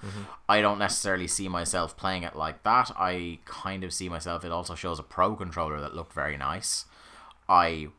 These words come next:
Speaker 2: will probably play with the Pro Controller almost the entire time. Uh, it's at home.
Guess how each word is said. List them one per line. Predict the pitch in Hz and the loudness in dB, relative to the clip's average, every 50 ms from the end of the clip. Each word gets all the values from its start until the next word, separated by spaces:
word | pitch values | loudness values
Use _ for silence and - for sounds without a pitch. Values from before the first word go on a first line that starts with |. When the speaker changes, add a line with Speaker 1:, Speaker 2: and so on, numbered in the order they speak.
| _ - - | _ -16 -12
Speaker 2:
will | 90 82 73 - - | -10 -8 -8 -10 -12
probably | - - - - 95 107 107 117 107 85 85 78 73 71 | -14 -14 0 4 6 6 6 4 0 -2 -4 -6 -6 -6
play | - 82 78 76 | -4 -4 -4 -2
with | 78 78 | -4 -6
the | - - | -8 -4
Pro | - 82 82 87 | -2 -2 -2 -2
Controller | 87 - 76 71 - 78 73 73 73 69 67 - | -4 -8 -12 -8 -6 -4 -4 -4 -2 -4 -4 -4
almost | - - 80 82 80 78 73 76 - - | -4 -6 -6 -6 -6 -6 -8 -8 -10 -10
the | 76 69 | -12 -12
entire | 67 67 - 73 67 60 60 57 | -12 -10 -6 -4 -4 -4 -6 -8
time. | - - 78 67 67 76 87 92 - - _ _ | -8 -6 -4 -4 -4 -6 -8 -12 -14 -20 _ _
Uh, | 73 69 62 60 60 60 57 52 50 50 50 50 50 50 50 - - | -12 -12 -10 -8 -8 -8 -8 -8 -10 -10 -12 -12 -12 -14 -14 -14 -14
it's | - - - - - - - - - _ - | -16 -14 -10 -8 -6 -6 -6 -8 -10 _ -16
at | - - - | -16 -14 -10
home. | - 85 92 101 120 135 135 | -8 -6 -4 -4 -4 -4 -6